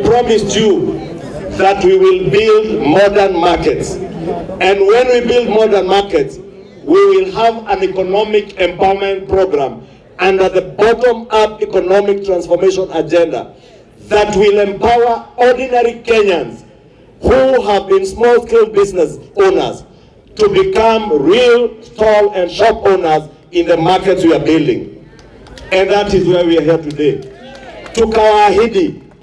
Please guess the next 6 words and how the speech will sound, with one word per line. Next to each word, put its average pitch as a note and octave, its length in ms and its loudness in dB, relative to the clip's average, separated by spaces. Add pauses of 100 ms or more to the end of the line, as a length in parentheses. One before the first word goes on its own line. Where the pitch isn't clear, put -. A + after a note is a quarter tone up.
(680)
Rais A3 420 2
akakuja A3 560 0
hapa, A3 360 2
nakumbuka F3+ 520 0
tulikuja F3 480 2
hapa, E3 320 0